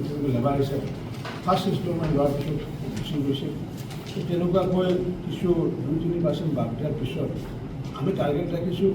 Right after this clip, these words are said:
উইদিন ত্ৰিছ ছেপ্টেম্বৰৰ ভিতৰত বাকী আনাৰাৰ যিটো, আহ, ফাইভ পাৰ্চেণ্ট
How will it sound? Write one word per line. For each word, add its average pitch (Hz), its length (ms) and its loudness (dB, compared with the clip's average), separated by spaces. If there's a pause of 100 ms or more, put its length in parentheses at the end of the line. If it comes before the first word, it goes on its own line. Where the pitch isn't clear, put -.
উইদিন 156 260 0 (400)
ত্ৰিছ 202 240 2 (240)
ছেপ্টেম্বৰৰ 156 580 0
ভিতৰত - 300 0 (540)
বাকী 220 180 0 (100)
আনাৰাৰ 170 420 2
যিটো, 165 260 0
আহ, 117 440 0 (160)
ফাইভ 147 180 -2 (100)
পাৰ্চেণ্ট 147 360 -2